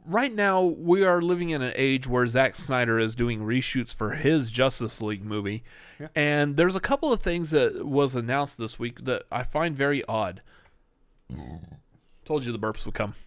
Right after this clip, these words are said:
Speaker 2: There's, there's burp number one.
Speaker 1: Uh,
Speaker 2: Hey.
Speaker 1: yeah.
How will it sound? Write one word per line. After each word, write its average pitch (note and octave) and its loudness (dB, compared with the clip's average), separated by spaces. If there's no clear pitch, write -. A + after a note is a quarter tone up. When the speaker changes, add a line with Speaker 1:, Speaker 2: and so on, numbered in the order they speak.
Speaker 2:
There's, C3 -6
there's C#3+ -4
burp E3+ -4
number G3 -4
one. C3 -6
Speaker 1:
Uh, D3+ 2
Speaker 2:
Hey. G3 -4
Speaker 1:
yeah. D3 4